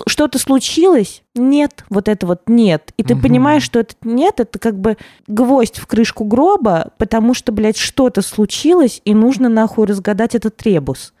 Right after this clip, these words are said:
Speaker 1: Вот. Это прямо типичное такое двойное послание, но есть и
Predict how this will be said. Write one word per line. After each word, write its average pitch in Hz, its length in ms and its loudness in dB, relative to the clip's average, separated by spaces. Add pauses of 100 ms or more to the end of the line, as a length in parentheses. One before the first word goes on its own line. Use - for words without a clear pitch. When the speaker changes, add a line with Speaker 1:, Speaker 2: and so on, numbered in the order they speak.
(180)
Speaker 1:
Вот. 196 540 0
Это 311 320 0
прямо 262 720 0
типичное 247 840 -2
такое 220 340 0
двойное 202 360 0
послание, 359 680 0 (200)
но 269 260 4
есть 277 560 -2
и 262 440 0